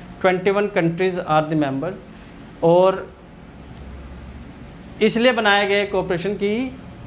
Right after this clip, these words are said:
trade हो सके, रीजन के अंदर security आ सके और peaceful तरीके से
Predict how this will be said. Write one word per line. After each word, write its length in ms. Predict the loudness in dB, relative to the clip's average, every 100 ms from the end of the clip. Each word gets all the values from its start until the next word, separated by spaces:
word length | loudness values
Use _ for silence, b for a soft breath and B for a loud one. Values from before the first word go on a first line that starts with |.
| -16 0
trade 300 | 4 4 2
हो 140 | 0
सके, 300 | 0 -2 -2 -6 -10 -20 -20 -20 -20 -20 -20 -18 -18 -18 -18 -18 -18 -18 -18 -18 -12 2
रीजन 340 | 4 4 2
के 100 | 2
अंदर 160 | 2 0
security 580 | -2 0 2 2 4
आ 100 | 4
सके 320 | 4 0 -2 0
और 300 | 0 0 -2
peaceful 420 | 0 0 0 -2
तरीके 380 | 2 0 2 0
से 260 | 0 -2